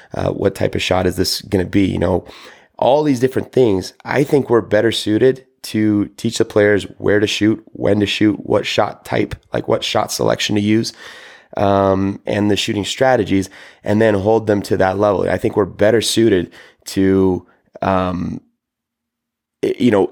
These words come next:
enforce or reinforce the idea of shooting in stride, shooting with your feet moving, not slowing down to, you know, to take a shot, disguising your shot,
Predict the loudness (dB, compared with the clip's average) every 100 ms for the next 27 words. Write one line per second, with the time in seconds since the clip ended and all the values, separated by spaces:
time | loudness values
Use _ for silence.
0 | -2 -2 -2 0 2 2 -2 0 2 2
1 | 2 0 2 2 -2 -2 0 0 0 0
2 | 0 0 2 2 2 0 0 -2 0 0
3 | 0 -4 -14 _ _ -6 0 2 2 0
4 | -8 -6 0 2 2 0 -8 _ _ _
5 | -14 -4 -2 -2 -4 0 2 2 4 4
6 | 2 -2 -8 _ _ _ _ _ _ -2
7 | 2 4 4 0 -2 -2 -2 -4 -4 -4
8 | -2 -2 0 -2 -6 -6 -4 -4 -2 0
9 | 2 2 2 0 -2 -4